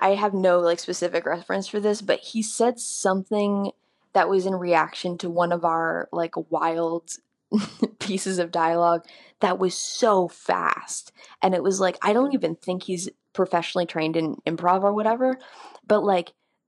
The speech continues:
the speed with which his mind worked was, like, actually insane to me. And I, w-, yeah,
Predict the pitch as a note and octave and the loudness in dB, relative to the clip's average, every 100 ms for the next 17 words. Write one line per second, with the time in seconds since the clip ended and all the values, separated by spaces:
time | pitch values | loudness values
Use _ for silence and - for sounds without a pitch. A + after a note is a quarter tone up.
0 | F#3 G#3 - - F3 F3+ F#3+ G3+ - F#3+ | -2 0 0 -10 -8 -6 2 2 2 0
1 | F#3 G3 F3 E3 D#3 D#3 F3 F3 G3+ A#3 | 2 2 2 0 0 0 -2 0 -2 -4
2 | - - F3+ F#3+ F3+ F3+ E3+ D#3+ _ - | -12 -10 2 2 2 -2 -2 -4 _ -20
3 | _ _ _ - E3+ E3 - F3+ E3+ D#3+ | _ _ _ -4 -2 -2 -6 -2 0 0
4 | D#3+ - _ _ - F3 E3 - - D3+ | -4 -8 _ _ -4 0 0 -4 -4 -2
5 | E3+ G#3 A3+ B3 B3+ F#3+ F3+ F3 F3 - | -2 0 2 4 2 2 2 2 0 -2
6 | - | -4